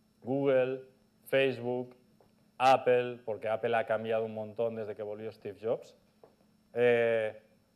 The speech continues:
todas, estoy seguro que cuando reclutan, tienen claro, además de la experiencia, la promesa de la persona que fichan, porque entra en un engranaje. Tengo muchas dudas de que pase lo mismo en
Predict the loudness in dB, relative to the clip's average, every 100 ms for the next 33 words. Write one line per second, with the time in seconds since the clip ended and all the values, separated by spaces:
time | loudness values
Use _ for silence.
0 | _ 4 4 2 0 -14 -8 -6 -2 -2
1 | 0 -2 0 -2 0 -2 -2 -8 -8 -4
2 | -2 -4 -8 _ _ _ -2 -2 -2 0
3 | 4 4 4 0 -6 -20 _ _ -2 -2
4 | 0 0 2 2 2 -2 -2 -2 2 4
5 | 4 2 2 -2 -4 -6 -6 -10 _ _
6 | _ _ _ -2 2 2 2 0 -2 -2
7 | 0 0 -2 -8 -14 _ _ _ -8 -6
8 | -6 -8 -10 -14 -16 _ _ _ _ _
9 | _ _ _ _ _ _ _ _ -6 -2
10 | -2 -2 -2 -2 -4 -4 -4 -4 -6 -10
11 | -14 -16 _ _ _ _ 2 2 0 0
12 | -2 0 0 0 -2 -4 -6 -6 -8 -8
13 | -6 -6 -8 -12